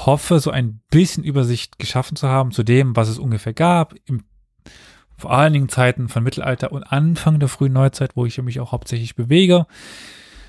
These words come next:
Wenn's dann in die frühe Neuzeit tief hineingeht, da bin ich dann ein bisschen auch, ähm, nicht überfragt, aber nicht mehr ganz, äh, auf dem neuesten Stand der Forschung. Da, natürlich kenne ich mich damit ein bisschen aus, also dass dann eben der Bogen auch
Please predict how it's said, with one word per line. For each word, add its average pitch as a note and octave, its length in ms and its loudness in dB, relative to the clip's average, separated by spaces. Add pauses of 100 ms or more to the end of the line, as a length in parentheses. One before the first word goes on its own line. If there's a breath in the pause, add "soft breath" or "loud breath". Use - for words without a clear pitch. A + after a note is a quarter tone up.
(140 loud breath)
Wenn's A2+ 140 -4
dann B2+ 220 -2
in B2 40 -4
die A#2+ 300 0
frühe C3 220 -2
Neuzeit B2 280 0
tief C3 220 -6
hineingeht, A#2 720 -2
da A2 400 2
bin A2+ 160 -2
ich A2+ 140 -4
dann A#2+ 100 -4
ein A2+ 180 -6
bisschen C#3+ 420 0
auch, A#2 520 0
ähm, A2 160 -6
nicht A2 120 -8
überfragt, F#3+ 600 0
aber B2+ 320 2
nicht C3+ 180 -6
mehr B2 140 -2
ganz, C#3 360 -2
äh, C3 140 0
auf - 260 -6
dem B2 380 -4 (400 soft breath)
neuesten B2+ 300 2
Stand B2+ 220 0
der A2 60 0
Forschung. D#3 360 0
Da, A2 100 -4 (420)
natürlich - 440 0
kenne C3+ 180 2
ich A#2+ 80 2
mich A#2 120 0
damit B2 180 -2
ein A#2 80 -6
bisschen B2 240 -6
aus, D3+ 280 2
also B2 200 -2 (500 loud breath)
dass - 200 -10
dann B2 140 0
eben A#2+ 440 -4
der A2 140 2
Bogen D3 340 4
auch B2+ 260 0